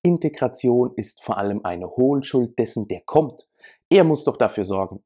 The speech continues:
dass er sich selbst in den Arbeitsmarkt integriert. Also, diese, diese Diskussion, aber das ist die Denke von Frau Faeser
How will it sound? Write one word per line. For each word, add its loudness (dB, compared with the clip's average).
dass 0
er -4
sich -12
selbst -2
in -4
den -2
Arbeitsmarkt -4
integriert. -10
Also, -4
diese, -2
diese -2
Diskussion, 0
aber 0
das -2
ist -6
die -2
Denke 0
von -2
Frau -4
Faeser -2